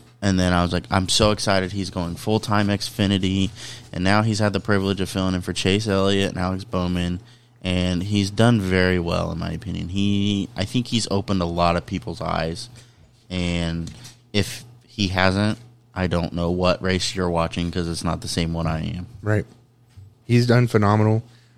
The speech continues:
Speaker 2: Um, you know, he, he's been with Junior Motorsports for quite a while now, racing late models. He, like you said, ran part-time with them, uh, in the Xfinity Series. Finally got a full-time ride with Junior Motorsports. Um, he,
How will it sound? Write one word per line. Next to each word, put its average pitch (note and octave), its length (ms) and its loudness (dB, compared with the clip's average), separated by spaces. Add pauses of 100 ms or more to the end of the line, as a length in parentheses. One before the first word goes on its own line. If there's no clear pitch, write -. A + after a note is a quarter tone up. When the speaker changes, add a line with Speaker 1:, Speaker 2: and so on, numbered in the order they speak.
(120)
Speaker 2:
Um, F#2+ 500 0 (160)
you G2+ 100 -6
know, F#2+ 100 0
he, G2+ 300 0
he's G2 260 -4
been A2 180 2
with - 360 -4
Junior A2+ 300 4
Motorsports G#2+ 560 2
for G2 140 -4
quite G#2+ 260 2
a G#2+ 80 4
while F#2+ 300 4
now, G2 220 4
racing G2 400 4
late F#2+ 180 2
models. F#2+ 480 0 (540)
He, G2 240 2
like F#2+ 200 0
you G2+ 80 2
said, F#2+ 200 4
ran G2 200 2
part-time G2 440 2
with G2 120 2
them, G2+ 260 2 (240)
uh, F#2 320 0
in F#2+ 80 -6
the F#2+ 80 -2
Xfinity A#2+ 360 4
Series. A2 400 4
Finally A#2 420 0
got A2 100 6
a G#2+ 60 2
full-time G#2 400 2
ride G2+ 200 4
with G2 180 0
Junior G2+ 260 2
Motorsports. G#2 720 2 (580)
Um, F#2+ 440 0
he, F#2+ 500 2